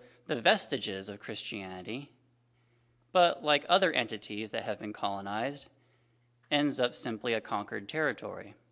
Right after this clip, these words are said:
There are many ways to contrast colonized ideas about Christianity with God-given ideas about Christianity,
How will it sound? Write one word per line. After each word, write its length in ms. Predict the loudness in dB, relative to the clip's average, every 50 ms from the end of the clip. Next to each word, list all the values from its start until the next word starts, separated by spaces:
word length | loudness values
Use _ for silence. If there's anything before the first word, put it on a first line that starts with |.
| _ _ _ _ _ _ _ _ _ _ _ _ _ _ _ _ _ _ _ _ _ _ _ _ _ _ _ _ _ _ _ _ _ _ _ _ _ _ _ -16 -16 -16 -20 -20 -20 -20 -20 -20 -20 -20 _ _ _ _ _ _ _ _ _ _ 4
There 120 | 4 6 6
are 20 |
many 220 | 8 6 6 6
ways 280 | 6 8 8 8 8 6
to 80 | 2 -4
contrast 680 | 0 2 4 4 4 4 4 2 2 2 2 -2 -10
colonized 680 | -4 4 6 6 6 8 6 4 4 2 0 -2 0 0
ideas 480 | -2 -2 0 -2 -4 -2 -2 -2 -4
about 260 | -2 -2 -2 -2 -2 -2
Christianity 640 | -8 -6 -6 -6 -6 -4 -4 -4 -4 -4 -4 -4 -4
with 180 | -4 -6 2
God-given 580 | 4 6 8 8 6 4 4 0 -2 -2 -2 -4
ideas 480 | -4 -6 -6 -6 -6 -4 -4 -4 -4 -6
about 220 | -8 -10 -10 -8
Christianity, 800 | -8 -10 -10 -10 -10 -10 -10 -10 -10 -10 -10 -10 -10 -10 -12